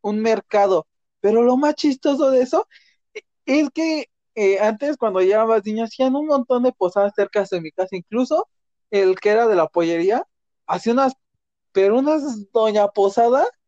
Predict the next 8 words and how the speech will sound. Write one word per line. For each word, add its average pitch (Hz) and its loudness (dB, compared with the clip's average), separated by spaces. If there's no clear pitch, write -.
que 190 2
un 269 -2
chingo 302 -2
de 247 2
gente 233 -2
se 240 -2
hacía, 190 -2
inclusive 202 -2